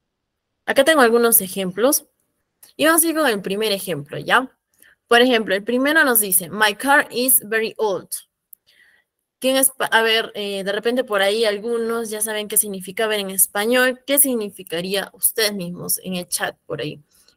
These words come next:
¿Qué significa esta palabra? O esta, perdón, esta oración. De repente por ahí algunos conocen las palabras que no hemos visto hasta ahora. Por ejemplo, hemos visto very old.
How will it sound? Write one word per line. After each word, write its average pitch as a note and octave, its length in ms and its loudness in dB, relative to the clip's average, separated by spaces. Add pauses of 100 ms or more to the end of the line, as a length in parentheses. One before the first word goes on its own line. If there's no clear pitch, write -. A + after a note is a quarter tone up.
¿Qué B3+ 140 4
significa B3 840 2 (240)
esta G3 460 -2
palabra? B2 460 -8 (400)
O G#3 160 2
esta, B3 360 4
perdón, F#3 300 -2
esta A#3 160 -2
oración. F#3+ 340 0
De D#3+ 80 -6
repente A3+ 340 -2
por G3+ 140 -2
ahí G#3 120 0
algunos G3+ 340 -2
conocen F#3+ 460 -2 (400)
las G3 180 -2
palabras G#3 460 4
que F#3+ 100 -6
no G3 80 -4
hemos G3 280 -6
visto G3 280 -2
hasta E3+ 180 -4
ahora. F#3 300 2
Por D#3 120 -10
ejemplo, E3+ 320 -6
hemos E3+ 280 -8
visto F3 320 -8
very F#3 400 6
old. G#3+ 420 4